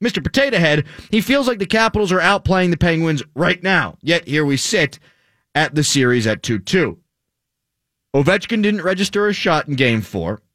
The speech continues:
and he was not made available after the game to defend his disappearing act. Why? Frustration. Also, side note, nice of the league to suspend Tom Wilson and Alexander Ovechkin for the same game.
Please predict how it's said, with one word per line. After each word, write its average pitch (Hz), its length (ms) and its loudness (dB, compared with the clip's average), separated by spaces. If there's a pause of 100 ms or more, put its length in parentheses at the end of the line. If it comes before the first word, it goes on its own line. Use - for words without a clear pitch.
and 139 100 0
he 151 60 2
was 151 220 0
not 185 240 0
made 170 240 0
available 143 520 0
after 131 280 -2
the 123 100 -4
game 113 240 -2
to 113 100 -12
defend 110 400 -2
his 107 120 -6
disappearing 120 600 0
act. 80 260 -10 (100)
Why? 185 480 -2 (960)
Frustration. 160 680 0 (1000)
Also, 170 380 0
side 185 360 0
note, 214 280 0
nice 196 260 2
of 180 80 -6
the 180 60 0
league 170 340 0
to 156 200 2
suspend 139 600 -2
Tom 156 220 0
Wilson 139 320 0
and 139 260 0
Alexander 123 560 0
Ovechkin 110 380 -2
for 110 80 -6
the 95 80 -6
same 101 240 -2
game. 92 240 -6